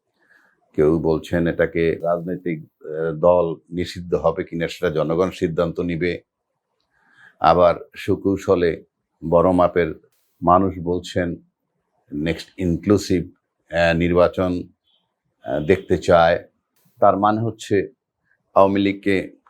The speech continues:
কেউ নির্বাচনে অন্তর্ভুক্ত করতে চায় বা আওয়ামী লীগের রাজনীতি ফেরত, ফেরত আসুক সেটা চায়। এখানে ব্যক্তিগতভাবে আমার কোনো, এটা নিয়ে কোনো মতামত নেই,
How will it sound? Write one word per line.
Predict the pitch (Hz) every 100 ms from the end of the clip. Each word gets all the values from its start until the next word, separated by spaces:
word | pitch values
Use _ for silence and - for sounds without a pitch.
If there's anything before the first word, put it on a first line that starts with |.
| -
কেউ | 90 90 82
নির্বাচনে | 87 92 90 92 90
অন্তর্ভুক্ত | 92 87 95 92 -
করতে | 95 92 -
চায় | 90 101 92 95 98 _ _ _ _ _ _ _ -
বা | 80 78 76
আওয়ামী | - 92 92
লীগের | 90 92 85
রাজনীতি | 90 82 87 78 82 -
ফেরত, | - 98 98 - - - 101 92 87
ফেরত | - 110 98 98
আসুক | 90 95 -
সেটা | 95 98
চায়। | - 104 98 101 104 _ _ _ _ _ _ _ _ _
এখানে | 92 - 101
ব্যক্তিগতভাবে | 90 107 107 - 113 107 101 95 92 90
আমার | 95 101 95
কোনো, | 95 87 82 _ _ _ -
এটা | 87 90
নিয়ে | 85 82
কোনো | 85 80
মতামত | 82 78 78 78 - -
নেই, | 80 78 58